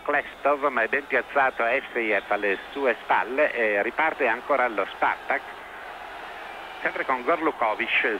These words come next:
sulla destra. Al centro per Robson, tocco all'indietro a favore di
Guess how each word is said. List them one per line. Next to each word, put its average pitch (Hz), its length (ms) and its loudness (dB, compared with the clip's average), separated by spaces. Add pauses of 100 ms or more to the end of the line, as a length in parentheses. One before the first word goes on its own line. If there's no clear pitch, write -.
sulla 127 240 0
destra. - 680 -4 (640)
Al 113 140 -2
centro 165 300 0
per 135 160 2
Robson, - 480 0 (240)
tocco 143 460 4
all'indietro 131 800 4
a 110 300 4
favore 139 380 2
di 123 120 -4